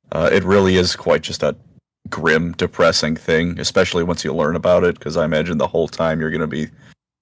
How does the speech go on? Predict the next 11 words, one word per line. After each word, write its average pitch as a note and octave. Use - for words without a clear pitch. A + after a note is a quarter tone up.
like, D#2
"When's C#2+
it D#2+
gonna E2+
happen? F#2+
When's E2+
it -
gonna E2+
happen?" E2+
And D#2
then D2